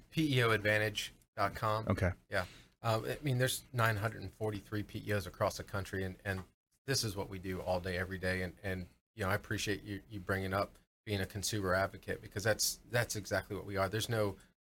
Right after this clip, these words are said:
Speaker 1: cost associated with us working with a, a
Speaker 2: Yep.
Speaker 1: small business and providing them the advice. We, we even put out a white paper that gives them a step-by-step process if they wanna do it on their own.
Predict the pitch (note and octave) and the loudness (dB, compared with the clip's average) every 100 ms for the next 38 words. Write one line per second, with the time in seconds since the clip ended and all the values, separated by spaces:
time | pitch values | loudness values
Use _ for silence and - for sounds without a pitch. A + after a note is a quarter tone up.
0 | - G#2 F#2 - - - - _ _ _ | -2 2 4 2 -4 -8 -16 _ _ _
1 | - - G2 - F#2+ F2+ E2+ F#2 - F2+ | -8 -2 -2 0 -2 -2 0 0 0 -4
2 | E2+ F#2 F2+ - E2+ - F#2+ F#2 F#2+ F#2 | -2 -6 -6 -2 -4 -4 2 4 4 2
3 | F#2 F#2 F#2+ - F#2 F#2 F2+ F#2 F#2 F#2 | -2 -2 -4 -6 -4 0 0 0 -4 -4
4 | F2 F#2 F#2+ - G#2 - - A2 G#2 F2+ | -2 2 0 0 -8 -10 -12 -6 -6 -4
5 | - G2+ G2 F2+ G2 G2+ G2+ F#2 G2 F#2+ | 0 2 2 0 -2 -2 -4 -4 -2 -2
6 | G#2+ G2+ F#2+ F2 - _ _ _ - - | 0 0 -2 -4 -12 _ _ _ 0 2
7 | A2 G2+ G2 - G2+ - G#2 G2+ - F2 | 2 2 0 0 -2 2 2 2 0 -6
8 | F#2+ A2 G#2+ A2 G#2+ A2+ A#2 A2 G#2 A#2 | -4 -2 -2 -2 -2 -2 0 0 0 0